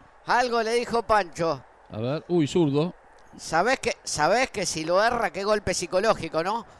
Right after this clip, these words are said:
Speaker 2: Mm.
Speaker 1: Va Pancho, va Romero, dos, tres, cuatro, pateó Rago. Rago contiene el primer penal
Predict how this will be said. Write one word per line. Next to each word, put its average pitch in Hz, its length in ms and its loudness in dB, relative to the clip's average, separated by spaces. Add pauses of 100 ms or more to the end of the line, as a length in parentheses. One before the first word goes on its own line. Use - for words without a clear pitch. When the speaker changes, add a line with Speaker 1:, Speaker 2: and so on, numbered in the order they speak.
(160)
Speaker 2:
Mm. 127 360 -6
Speaker 1:
Va 220 160 6
Pancho, 175 560 2 (320)
va 247 120 12
Romero, 214 760 4
dos, 220 320 6
tres, 226 320 0
cuatro, 208 340 6
pateó 262 400 6 (280)
Rago. 247 2000 12 (540)
Rago 330 760 10
contiene 311 520 8
el 294 80 8
primer 311 400 6
penal 320 760 10